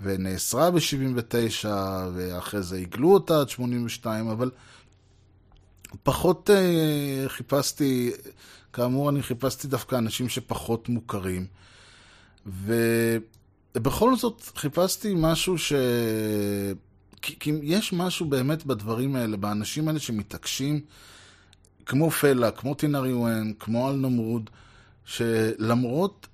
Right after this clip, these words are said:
העובדה שבאמת הם, הם אומרים, "תב-, אם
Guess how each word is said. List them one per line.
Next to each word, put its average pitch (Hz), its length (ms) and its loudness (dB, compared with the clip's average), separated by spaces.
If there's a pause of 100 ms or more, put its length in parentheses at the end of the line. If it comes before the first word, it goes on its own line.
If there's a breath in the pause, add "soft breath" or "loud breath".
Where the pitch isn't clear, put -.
העובדה 120 460 2
שבאמת 110 880 2
הם, 107 160 0 (100)
הם 101 360 -2 (760)
אומרים, 110 460 0
"תב-, 90 220 -8 (420)
אם 131 120 -6